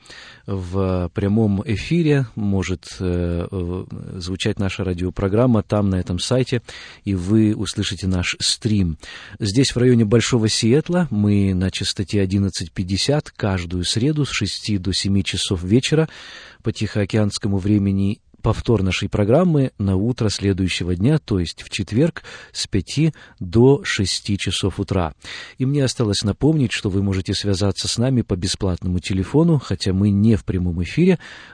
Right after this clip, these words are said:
но мы всегда рады вашим пожеланиям, вопросам, предложениям. Звоните нам по номеру один восемь семь семь шесть два семь восемь восемь четыре четыре. Этот же номер один восемь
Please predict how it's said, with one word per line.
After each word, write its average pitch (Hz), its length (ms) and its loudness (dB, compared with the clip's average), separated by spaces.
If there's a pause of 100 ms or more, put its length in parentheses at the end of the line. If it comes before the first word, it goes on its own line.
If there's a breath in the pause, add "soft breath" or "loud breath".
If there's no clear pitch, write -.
но 104 580 4
мы 120 280 4
всегда 101 380 0
рады 95 260 2
вашим 90 340 -2
пожеланиям, 131 640 2 (440 loud breath)
вопросам, 104 640 2
предложениям. 113 840 2
Звоните 107 580 0
нам 101 200 2
по 87 340 -2 (160)
номеру 110 480 4
один 110 560 2
восемь 95 720 -2
семь 87 320 -2
семь 165 300 2 (320 loud breath)
шесть - 520 -4
два 92 280 -2
семь 151 400 0
восемь 95 480 -2
восемь 120 480 2
четыре 92 500 -4
четыре. 92 540 -2 (480 loud breath)
Этот 101 260 -2
же 92 100 0
номер 170 360 6
один 110 440 2
восемь 95 640 -2